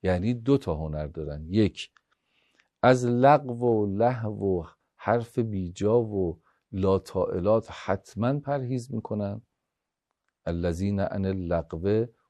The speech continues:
معرضون.» دو، هر علمی رم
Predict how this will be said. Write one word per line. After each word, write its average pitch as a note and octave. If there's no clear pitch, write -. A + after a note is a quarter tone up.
معرضون.» E2
دو، A2+
هر G2+
علمی D#3+
رم D3+